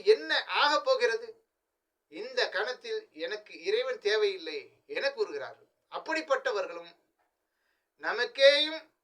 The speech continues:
அவன் அஸ்ஸமது என்பதை நினைவுபடுத்துவது அவசியம்.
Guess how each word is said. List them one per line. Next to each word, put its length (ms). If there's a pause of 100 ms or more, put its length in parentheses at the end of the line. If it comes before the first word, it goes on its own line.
(280)
அவன் 300 (380)
அஸ்ஸமது 600
என்பதை 380 (140)
நினைவுபடுத்துவது 880
அவசியம். 480